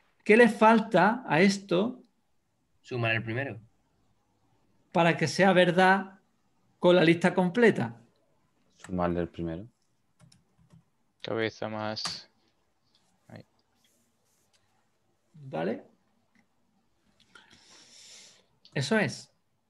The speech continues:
Speaker 1: Eso es. Simplemente atender al principio de inducción,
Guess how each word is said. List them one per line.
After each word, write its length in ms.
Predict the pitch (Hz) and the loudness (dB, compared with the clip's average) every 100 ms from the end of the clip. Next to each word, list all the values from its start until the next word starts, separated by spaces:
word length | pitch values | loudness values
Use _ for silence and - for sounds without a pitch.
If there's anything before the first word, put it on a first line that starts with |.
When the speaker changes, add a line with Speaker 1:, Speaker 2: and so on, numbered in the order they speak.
| _ _ _ _ _ _ _ _ _ _ _ - - _ _ | _ _ _ _ _ _ _ _ _ _ _ -18 -18 _ _
Speaker 1:
Eso 260 | 170 165 147 | -10 -6 -6
es. 140 | 113 | -6
Simplemente 880 | - - 170 202 196 214 214 233 226 - - _ _ _ _ _ _ _ _ _ _ _ _ _ _ _ | -10 -8 -4 0 0 0 0 -2 -2 -8 -20 _ _ _ _ _ _ _ _ _ _ _ _ _ _ _
atender 720 | 143 139 135 135 139 147 170 | -4 0 2 0 -2 -2 0
al 100 | 156 | -2
principio 380 | 143 131 147 139 | -4 -8 -6 -4
de 80 | 156 | 0
inducción, 540 | 185 196 233 254 302 | 0 0 -2 -4 -6